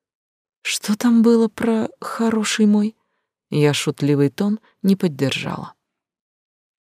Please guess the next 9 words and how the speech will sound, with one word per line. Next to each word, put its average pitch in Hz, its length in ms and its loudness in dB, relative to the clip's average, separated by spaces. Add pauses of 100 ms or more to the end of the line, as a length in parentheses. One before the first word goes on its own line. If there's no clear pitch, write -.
(720)
"Милорд, 156 580 0 (500)
вы 156 300 0
теперь - 320 -4
совсем - 480 -2
на 165 60 2
него 165 220 0
не 170 120 2
злитесь?" 190 500 -4 (1400)
"Пытался, - 680 -6